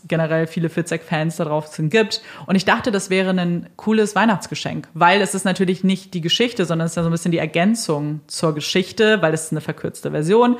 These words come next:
aber sehr gruselig dargestellt und sehr gut gezeichnet. Und ist so ein richtiges Schmuckstück, was man sich irgendwo hinstellen kann. Und die dritte Graphic Novel war auch so ein bisschen mein Highlight. Und zwar ist es Pumpkin Heads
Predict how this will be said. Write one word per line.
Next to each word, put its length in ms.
aber 240
sehr 380
gruselig 480
dargestellt 500
und 160
sehr 180
gut 240
gezeichnet. 640
Und 100
ist 100
so 60
ein 80
richtiges 720
Schmuckstück, 540
was 120
man 120
sich 100
irgendwo 180
hinstellen 480
kann. 360
Und 600
die 240
dritte 360
Graphic 320
Novel 360
war 80
auch 60
so 100
ein 40
bisschen 200
mein 180
Highlight. 480
Und 160
zwar 500
ist 220
es 380
Pumpkin 420
Heads 400